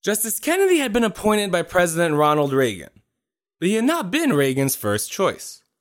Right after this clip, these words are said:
Reagan had initially selected Judge Bork, a hardliner, who opposed substantive due process and almost certainly would have been the fifth vote needed to reverse Roe v. Wade.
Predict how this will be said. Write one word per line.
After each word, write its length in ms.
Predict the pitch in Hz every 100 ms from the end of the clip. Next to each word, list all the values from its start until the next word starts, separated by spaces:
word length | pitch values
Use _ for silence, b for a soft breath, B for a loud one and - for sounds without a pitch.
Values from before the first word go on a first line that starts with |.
| _ _ _ _ _ _ _ _ _ _ _ _ -
Reagan 420 | 131 208 156 156
had 120 | 156
initially 460 | 143 214 - 208 190
selected 600 | - 143 131 - 160 139
Judge 360 | 127 131 135
Bork, 460 | 151 247 - - - _ _ _ -
a 100 | 92
hardliner, 800 | - 170 156 113 101 92 80 - _ _ _ -
who 160 | 139
opposed 540 | 131 - 202 233 185 -
substantive 640 | 143 - 135 127 131 120
due 160 | 120
process 720 | 117 120 113 120 127 135 143 -
and 140 | 139
almost 460 | 165 175 170 - -
certainly 340 | 302 214 156
would 140 | 143
have 160 | 139 123
been 180 | 139 139
the 80 | 135
fifth 300 | - 196 147
vote 320 | 135 156 143
needed 500 | 202 254 135 123 -
to 140 | 127
reverse 520 | 120 120 220 147 127
Roe 220 | 107 110 95
v. 160 | 98
Wade. 320 | 110 135 -